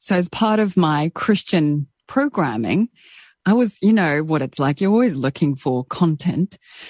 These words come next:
And so I found Our Daily Bread devotionals really helpful, and I used them for years. So I thought, "Well, you know, let's be bold and have a go." Uh, the wonders of, of being younger.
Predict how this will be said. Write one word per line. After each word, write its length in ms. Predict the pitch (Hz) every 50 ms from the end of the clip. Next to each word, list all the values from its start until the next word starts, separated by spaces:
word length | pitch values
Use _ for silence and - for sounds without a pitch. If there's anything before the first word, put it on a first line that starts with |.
| - - - - _ _ _ _
And 260 | - 165 165 170 165
so 380 | - - - 185 170 165 165 175 - -
I 160 | 190 214 226
found 440 | 208 - - 214 208 202 196 190 -
Our 180 | - 170 185 185
Daily 360 | 175 190 180 175 180 180 185
Bread 500 | 156 147 156 151 151 151 147 147 151 - - - - _ _ -
devotionals 960 | - - - 147 147 139 160 170 - - - 147 113 110 107 120 160 - - -
really 300 | 151 151 156 175 175 170
helpful, 640 | 170 - - 180 160 160 - - - - 120 104 107
and 120 | 156 165
I 80 | 156 160
used 420 | 180 190 196 214 240 269 285 -
them 200 | 185 151 127 123 -
for 60 | 131
years. 920 | 131 123 127 131 143 165 196 233 269 247 170 127 95 107 - - - - - _ _ _ _ _ - - - - - _
So 160 | - - 247
I 40 | 254
thought, 280 | - - 254 240 233 202
"Well, 340 | 196 208 226 247 285 330
you 160 | 359 320 240 196
know, 240 | 196 220 269 311
let's 640 | 269 202 185 214 214 - - - - - - - - _ _ _ _ _ - 151
be 140 | 180 220
bold 400 | 240 185 190 175 180 208 240 233
and 180 | 233 196 175 160
have 220 | 151 180 180 180
a 60 | 226 233
go." 340 | 202 180 156 151 165 202 202 - - - - - - - - _ _ -
Uh, 280 | - 143 147 147 151 151
the 160 | 151 165 175
wonders 480 | 160 175 196 214 220 208 202 175 156 175
of, 260 | 170 160 151 160 - - - - _ - - - _
of 240 | - 151 151 147 143
being 240 | - 180 180 185 180
younger. 460 | 170 170 156 151 147 156 165 240 302